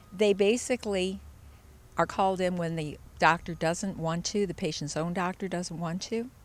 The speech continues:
They come in, they meet the person who they've never met before. Their specialty could be dermatology. Supposedly, they can evaluate the qualifications of this person for assisted suicide,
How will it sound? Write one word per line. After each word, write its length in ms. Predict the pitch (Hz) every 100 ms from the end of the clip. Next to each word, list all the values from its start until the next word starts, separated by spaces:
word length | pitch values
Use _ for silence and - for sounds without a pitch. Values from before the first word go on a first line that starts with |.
| - -
They 160 | 202
come 280 | 220 269 240
in, 400 | 190 160 160 185 - - - - -
they 140 | - 160
meet 220 | 165 208
the 80 | 240
person 500 | - 175 170 185 190
who 220 | - 151
they've 240 | 151 156
never 200 | 165 165
met 240 | 233 208 -
before. 360 | 190 - 165
Their 80 | 165
specialty 580 | 170 - 226 - 226 208
could 220 | - 190
be 100 | 190
dermatology. 1120 | 170 190 196 - 202 202 202 170 123 95 165 - - - - - - - - -
Supposedly, 760 | - 196 240 220 226 208 190
they 140 | 170 165
can 160 | -
evaluate 800 | 165 165 175 180 180 160 139 139
the 80 | -
qualifications 1080 | 160 190 165 165 165 - 240 240 - 151 147
of 100 | 143
this 160 | 147 -
person 480 | - 139 135 - 131
for 240 | - 139
assisted 460 | 135 - 135 - 139
suicide, 800 | - 170 147 - 139 101 123